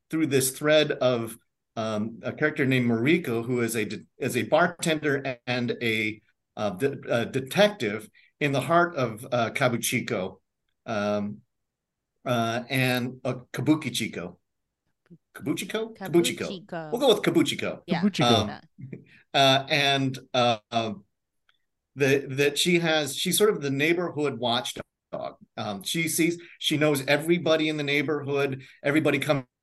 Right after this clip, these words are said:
Speaker 1: to her for advice, and including "My daughter is missing," or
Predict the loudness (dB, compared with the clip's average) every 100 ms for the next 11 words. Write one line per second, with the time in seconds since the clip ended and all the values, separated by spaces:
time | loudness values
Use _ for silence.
0 | -4 -2 0 0 0 -2 2 4 4 2
1 | -2 -6 _ _ _ -4 -2 -2 -4 -6
2 | 2 4 4 2 0 -6 _ -4 -2 2
3 | 4 4 4 2 0 -2 -2 -2 -2 -4
4 | -10 _ _ _ _ 0 0 0 -6